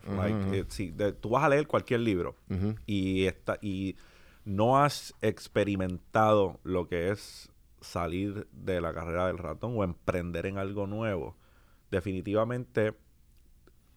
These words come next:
Speaker 2: Rich Dad Poor Dad, Padre Rico, Padre Pobre, está ahí. Pero también, eh, How to Win Friends and Influence People, de Dale Carnegie,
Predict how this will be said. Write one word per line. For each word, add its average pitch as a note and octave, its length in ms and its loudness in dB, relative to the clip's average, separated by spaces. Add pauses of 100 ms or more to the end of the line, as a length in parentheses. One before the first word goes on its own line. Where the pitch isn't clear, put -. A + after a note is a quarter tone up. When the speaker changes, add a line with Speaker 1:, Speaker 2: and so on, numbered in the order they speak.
Speaker 2:
Rich G2+ 360 -2
Dad G#2+ 180 2
Poor G2+ 260 0
Dad, E2 140 0
Padre F2+ 340 0
Rico, G#2 220 -2
Padre G2+ 300 0
Pobre, A2+ 440 0
está F2 460 -2 (140)
ahí. E2+ 340 -4 (640)
Pero F#2 260 2
también, F2 640 0
eh, E2 560 -2
How F#2+ 120 -4
to G2 60 0
Win F#2+ 200 0
Friends F#2+ 320 -6
and F2+ 140 -6
Influence F2+ 420 -8
People, C3 460 -6
de F#2 100 -8
Dale F2 220 -4
Carnegie, B2 520 -6